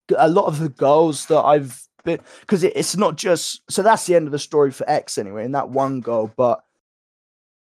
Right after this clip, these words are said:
I've, because I've always, my music's led me to meet many different people. I've, I've had many relationships. Some girls that were like, I, I've tried to get some girls out of, like, sex trafficking, for example, but it's su-,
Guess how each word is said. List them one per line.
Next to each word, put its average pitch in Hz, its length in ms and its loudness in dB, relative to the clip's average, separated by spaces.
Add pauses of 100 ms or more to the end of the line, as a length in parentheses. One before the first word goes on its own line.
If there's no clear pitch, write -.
(380)
I've, 143 420 -2
because 175 320 -2
I've 170 80 -2
always, 151 400 0 (560)
my 160 200 0
music's 170 600 -4
led 151 180 2
me 139 100 -8
to 143 120 -10
meet 147 260 -8
many 151 280 -2
different 127 340 -4
people. 127 240 -4
I've, 143 200 2
I've 135 120 2
had 151 220 0
many 151 260 -4
relationships. 131 960 -4
Some 143 260 -2
girls 131 440 2
that 131 100 0
were 127 140 0
like, 127 400 2 (400)
I, 143 280 0
I've 143 140 0
tried 151 240 2
to 143 80 -12
get 143 140 -2
some 139 240 -4
girls 135 260 0
out 127 140 2
of, 123 100 -8
like, 120 220 -4
sex 175 340 0
trafficking, 120 640 -4
for 120 160 -12
example, 117 720 -8 (400)
but - 300 4 (500)
it's - 240 -4
su-, - 560 0